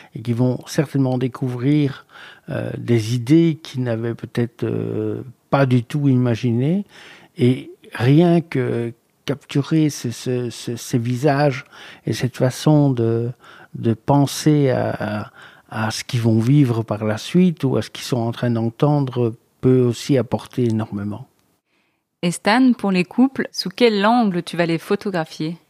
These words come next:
Speaker 1: Alors, l'angle, je vais dire aussi qu'il est important qu'ils se sentent à l'aise, donc ça veut dire que moi je ne serai pas, euh, très très proche, je serai plutôt à une certaine distance.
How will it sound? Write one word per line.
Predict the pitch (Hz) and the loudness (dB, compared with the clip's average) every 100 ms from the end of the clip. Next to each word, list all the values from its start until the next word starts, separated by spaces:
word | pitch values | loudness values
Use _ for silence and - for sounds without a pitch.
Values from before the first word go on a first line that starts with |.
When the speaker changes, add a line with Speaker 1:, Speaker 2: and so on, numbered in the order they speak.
| _ _ _ _ _ _ _ _ - - | _ _ _ _ _ _ _ _ -20 -4
Speaker 1:
Alors, | 139 143 123 - _ _ _ - | 2 4 2 -6 _ _ _ 2
l'angle, | 151 160 175 190 180 180 143 131 _ _ _ - | 4 6 6 4 4 2 2 -10 _ _ _ -12
je | 147 117 | -6 -2
vais | 135 139 | 2 2
dire | 151 156 | 4 2
aussi | 151 139 - 180 175 _ - | 2 -2 -4 -4 -4 _ -8
qu'il | - 127 123 123 127 - 135 131 | -2 0 0 -2 -4 -4 0 2
est | 131 | 2
important | 135 131 131 - - 160 165 160 160 | 2 0 -2 -4 0 2 4 2 -2
qu'ils | - 135 | -4 -4
se | - 123 | -2 -2
sentent | - 127 127 | 0 0 2
à | 123 | 2
l'aise, | 135 156 165 135 127 | 4 4 4 2 0
donc | 139 135 | 0 0
ça | - 120 | -2 -4
veut | 123 | -2
dire | 143 143 | -2 0
que | - | 2
moi | 127 131 | 4 4
je | 127 | 4
ne | 123 | 2
serai | - 127 | 0 -2
pas, | - 131 123 | 0 0 0
euh, | 123 127 - _ - - - - | -4 -6 -10 _ -20 -20 -20 -8
très | - 165 | 2 2
très | - 139 | 2 -2
proche, | - - 151 175 - - _ _ 180 123 | 0 -2 0 -2 -6 -18 _ _ -8 -2
je | 117 | 0
serai | 123 - 131 | -2 0 -2
plutôt | - 135 - 147 147 | -2 -6 2 4 6
à | 139 | 4
une | 123 | 2
certaine | 135 120 131 127 | -2 -2 0 0
distance. | 123 - - 127 185 - | -2 -4 -2 -2 -2 -8